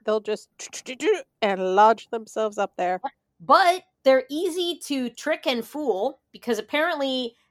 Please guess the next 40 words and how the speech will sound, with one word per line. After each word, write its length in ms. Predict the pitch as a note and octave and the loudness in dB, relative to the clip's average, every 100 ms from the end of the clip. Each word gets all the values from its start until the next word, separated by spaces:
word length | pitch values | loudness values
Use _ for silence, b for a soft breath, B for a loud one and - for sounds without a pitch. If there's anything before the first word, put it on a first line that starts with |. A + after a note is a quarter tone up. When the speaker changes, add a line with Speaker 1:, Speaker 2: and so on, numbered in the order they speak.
| - | -10
Speaker 2:
these 180 | D4 D4+ | -8 -2
little 180 | D4+ | -2
fuckers 540 | - C#4 C4 B3+ B3 - | 0 0 2 0 -2 2
go 200 | G#3 G#3 | 2 2
hard 580 | - B3 C4 B3 A#3 G#3+ | 0 0 0 0 -4 -6
for 380 | A3+ G3+ F#3+ | -4 0 0
politeness. 880 | F3+ - F3+ A3 D#4 G#4 - - - _ _ b b | -2 -6 -4 -4 -4 -6 -8 -16 -20 _ _ b b
So 460 | - - B3+ A#3 A3 | -16 -4 0 2 0
you 160 | A3+ | -2
just 220 | G3+ A3+ - | -8 -8 -4
start, 280 | B3+ B3 | -2 0
like, 140 | A3 G3 | -2 -4
a 60 | |
bowing 440 | E3 F3 G3 C4 D4 | -2 0 2 0 -2
contest 500 | D4 D4 E4 E4+ F#4 | -4 -2 -2 -2 -6
with 160 | F#4 | -6
them, 220 | G#4 A4 C#4 | -4 -2 -2
right? 260 | C#4 G#4+ - _ _ _ - | -4 -6 -10 _ _ _ -4
And 380 | A3 G#3+ G#3+ F#3 | 0 2 0 -4
just 220 | G#3 - | -10 -8
keep, 200 | A#3 F3+ _ - | -12 -12 _ -14
d-, 120 | B3+ | -6
you 100 | A#3 | -2
know, 120 | G3+ | -2
deepening 440 | F3 C4+ - C#4 C4+ | -2 -4 -2 -2 0
your 120 | B3+ | 0
bow 320 | A3 A#3 B3 | 2 4 2
every 200 | A3+ A3+ | 0 -4
time, 400 | - A3 A3+ A3 | -4 2 2 0
and 80 | F#3 | -6
they 120 | F#3+ | -4
bow 320 | F#3+ G3 G3+ | 0 2 4
back 340 | F#3+ G3 A#3+ - b b | 6 6 4 -2 b b
till 160 | A#3 G3 | -2 0
eventually 400 | C#4+ E4 D4+ C4 | 0 -4 -8 -2
they 140 | A#3+ | 0
bow 260 | A3+ G#3+ G#3 | 2 0 0
so 320 | - F#4 F4+ | -4 -6 -4
deep 260 | A#3+ B3 - | -6 -8 -2
that 220 | F#3+ | -2